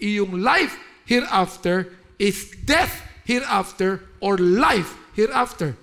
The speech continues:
Dalawa lang yan eh. Ang ibig sabihin ng death, ito po ha, ang ibig sabihin po ng death is not, is not the end of existence.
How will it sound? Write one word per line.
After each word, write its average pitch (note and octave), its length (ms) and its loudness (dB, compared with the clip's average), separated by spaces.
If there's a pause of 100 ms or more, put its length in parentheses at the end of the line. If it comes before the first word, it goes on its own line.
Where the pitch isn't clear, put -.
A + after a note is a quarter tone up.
(100)
Dalawa F#3+ 400 -2
lang G3+ 160 -10
yan C3 160 -12
eh. - 20 -20 (800)
Ang G3 240 0
ibig A#3+ 320 -2
sabihin G3 480 -4
ng E3 240 -4
death, F#3+ 320 -2 (240)
ito D3 160 -6
po A3+ 160 0
ha, A3 240 2 (640)
ang G3 320 -2
ibig A#3+ 400 -4
sabihin G3+ 480 -6
po F#3+ 160 -4
ng E3+ 240 -4
death F#3 240 0 (240)
is G#3 400 -4
not, A#3 400 2 (880)
is G3+ 320 -2
not B3 240 2 (480)
the G3 320 0
end A3+ 400 0 (160)
of G3+ 160 0
existence. G3 1120 -8